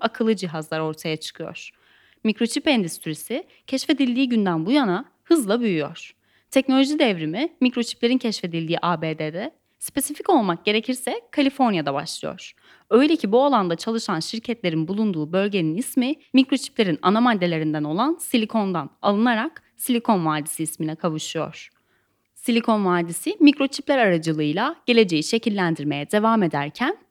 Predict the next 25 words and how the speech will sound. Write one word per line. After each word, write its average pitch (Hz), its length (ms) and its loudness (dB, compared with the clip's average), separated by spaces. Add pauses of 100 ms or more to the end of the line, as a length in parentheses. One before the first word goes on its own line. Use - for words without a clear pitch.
çip 330 220 0
endüstrisi 196 840 -2
yeni 254 180 6
problemlerle 151 640 2
karşılaşmaya 151 680 -8
başlıyor. - 560 -8 (200)
Binlerce 285 440 4
ufak 277 340 0
transistörden 262 720 0
oluşan 208 440 -2
bu 247 60 -6
çiplerin 226 440 0
üretimi 170 440 -2 (100)
yüksek 302 380 2
teknoloji 190 640 0
ve - 60 2
olağanüstü 285 580 4
dikkatlilik 214 640 -2
gerektiriyor. - 720 -6 (380)
Ve 220 80 2
üretim 226 360 4
tesisleri 220 520 0
için 156 240 -2
yapılan 190 320 0
yatırımlar 196 760 -2